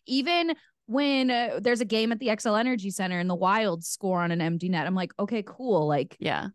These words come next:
Speaker 1: it's an empty net.
Speaker 2: I don't like
Speaker 1: Like,
Speaker 2: it because it
Speaker 1: awesome.
Speaker 2: requires me to add in another line to a story that I'm already up on deadline for, right? Like, I, like, there was, it was funny. Uh, one of the A P writers the other night,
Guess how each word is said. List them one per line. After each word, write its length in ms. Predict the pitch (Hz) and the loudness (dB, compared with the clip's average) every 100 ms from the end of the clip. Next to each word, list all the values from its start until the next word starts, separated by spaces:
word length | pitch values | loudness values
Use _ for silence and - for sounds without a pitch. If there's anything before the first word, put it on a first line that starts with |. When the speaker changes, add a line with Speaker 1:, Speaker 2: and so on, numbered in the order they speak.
| - | -10
Speaker 1:
it's 200 | 160 202 | -6 -4
an 100 | 175 | 0
empty 400 | 208 202 220 220 | 0 0 2 2
net. 160 | 208 | 4
Speaker 2:
I 160 | 196 277 | 6 8
don't 220 | 359 330 | 8 8
like 160 | 302 302 | 6 4
Speaker 1:
Like, 20 | |
Speaker 2:
it 100 | 285 | 2
because 320 | 247 247 220 | 4 4 4
it 60 | 208 | 4
Speaker 1:
awesome. 80 | 185 | 2
Speaker 2:
requires 420 | 160 190 185 190 | 2 2 2 2
me 140 | 190 180 | -2 -4
to 220 | 175 - | -4 0
add 200 | 175 175 | 2 4
in 140 | 175 | 2
another 340 | 160 160 151 160 | 2 -2 -4 -2
line 260 | 156 156 | 0 -2
to 100 | 160 | -4
a 60 | 147 | -6
story 280 | - 156 151 | -4 0 2
that 160 | 156 | 2
I'm 140 | 151 151 | 0 0
already 400 | 151 160 156 156 - | 0 0 -2 -2 -2
up 160 | 160 | 2
on 160 | 151 143 | 0 2
deadline 420 | 143 87 58 67 | -2 -2 -10 -10
for, 180 | - 104 | -6 -2
right? 200 | 143 151 | 0 2
Like, 180 | 156 156 | 2 2
I, 140 | 151 - - - | 0 -4 -20 -10
like, 160 | - 180 | -2 4
there 140 | 190 | 6
was, 180 | 185 175 | 6 4
it 60 | 160 | 2
was 120 | 156 | -2
funny. 360 | - 165 160 - _ - - | 0 0 0 -6 _ -16 2
Uh, 220 | 165 156 | 4 6
one 140 | 170 | 4
of 60 | 170 | 0
the 120 | 165 | 0
A 140 | 175 | -2
P 220 | 170 208 175 | -2 -2 2
writers 340 | 170 170 170 | 2 2 0
the 140 | 170 | -2
other 160 | 170 165 | -2 -2
night, 400 | 160 165 165 - | -2 -2 -4 -6